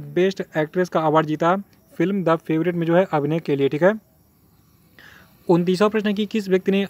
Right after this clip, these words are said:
ऑस्कर पुरस्कार समारोह दो हज़ार उन्नीस में जो है सर्वश्रेष्ठ निर्देशक का पुरस्कार जीता? तो देखिए, इनका नाम है अल्फांसो क्वारोन, ठीक है। फिर से आपको बता दूं कि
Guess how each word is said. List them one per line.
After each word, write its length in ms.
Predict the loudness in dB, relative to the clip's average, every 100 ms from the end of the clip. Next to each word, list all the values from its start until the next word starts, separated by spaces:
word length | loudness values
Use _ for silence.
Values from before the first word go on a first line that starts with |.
| 0
ऑस्कर 340 | 0 0 -4
पुरस्कार 420 | -4 -6 -2 0 0
समारोह 320 | -2 0 2
दो 80 | 2
हज़ार 180 | 0
उन्नीस 260 | 0 -2 -2
में 60 | 0
जो 100 | 2
है 60 | 0
सर्वश्रेष्ठ 640 | 0 -2 -2 -2 -2 0
निर्देशक 500 | -2 -2 -2 0 -2
का 100 | -2
पुरस्कार 360 | -4 -2 0 0
जीता? 320 | 0 2 0 0 -10 -20 -20 -20 _
तो 60 | -4
देखिए, 260 | 0 0 0
इनका 220 | -2 -2
नाम 180 | 0 2
है 100 | 0 0
अल्फांसो 720 | 0 0 0 -2 -2 -2 -2 -2 2
क्वारोन, 420 | 2 2 0 -6 _ _ -4
ठीक 120 | 0
है। 100 | 0 -2 _ _ -8
फिर 80 | -4
से 100 | -2
आपको 180 | -2 0
बता 140 | -2
दूं 120 | -2
कि 140 | -4